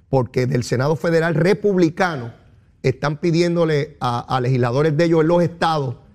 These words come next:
que busquen áreas de consenso. Quiere decir que este tema lo está explotando los demócratas efectivamente en la campaña,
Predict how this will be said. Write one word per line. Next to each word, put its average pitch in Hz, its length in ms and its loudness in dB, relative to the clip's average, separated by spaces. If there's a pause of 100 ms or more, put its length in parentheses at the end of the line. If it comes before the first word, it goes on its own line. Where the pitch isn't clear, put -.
(380)
que 190 180 2
busquen 220 760 0
áreas 220 420 0
de 160 160 0
consenso. 147 800 -2 (380)
Quiere 220 320 2
decir 220 640 0 (260)
que 160 140 2
este 185 280 0
tema 208 360 -2
lo 151 160 2
está 151 300 -2
explotando 196 680 -2
los 156 160 2
demócratas 143 720 0
efectivamente 180 1160 0 (420)
en 143 160 2
la 135 120 -2
campaña, 147 720 -2